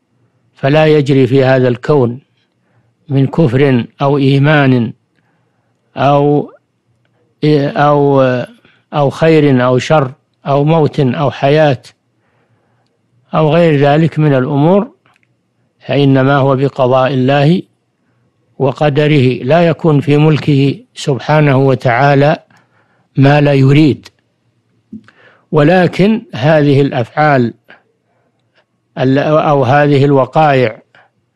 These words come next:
التي فيها ضرر على الناس أو على الأفراد، هذه إنما هي بسبب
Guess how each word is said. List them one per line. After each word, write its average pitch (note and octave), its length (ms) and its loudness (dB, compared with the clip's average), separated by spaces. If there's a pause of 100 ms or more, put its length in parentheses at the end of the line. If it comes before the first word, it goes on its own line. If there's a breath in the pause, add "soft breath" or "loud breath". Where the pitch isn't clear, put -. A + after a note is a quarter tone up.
(560)
التي C#3 480 -4
فيها C3+ 520 0
ضرر C#3+ 360 -2 (360)
على D3 240 -6
الناس C#3 540 -2
أو C3+ 120 -6
على B2+ 200 -4
الأفراد، C3+ 680 -4 (1160)
هذه D3+ 600 -2
إنما C#3 400 -4
هي D3 160 -4
بسبب C3+ 540 -4